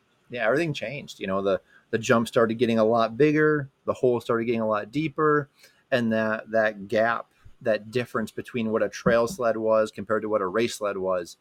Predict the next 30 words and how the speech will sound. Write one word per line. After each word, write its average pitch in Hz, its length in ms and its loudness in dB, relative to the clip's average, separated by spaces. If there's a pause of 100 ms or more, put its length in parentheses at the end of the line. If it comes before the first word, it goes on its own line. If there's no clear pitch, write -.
(440)
it 107 180 -6
just, - 540 -8 (380)
yeah, 82 220 -4 (160)
it 110 120 -10
just 110 140 -8
started 110 240 -2
getting 107 240 -4
further 110 520 -2
and 98 120 -8
further 98 420 -2
apart 92 440 -2
to 101 100 -10
the 95 80 -6
point 101 240 -8
of 92 100 -12
where, 98 300 -4 (420)
you 117 80 -2
know, 107 60 0
that 104 260 0
local 110 380 0
guy 101 400 0
couldn't 117 320 -2
just - 240 -4
show 117 100 2
up 101 100 -2
to - 80 -16
the 110 100 -4
race 101 320 -2
with 107 140 -8
his, 98 380 -8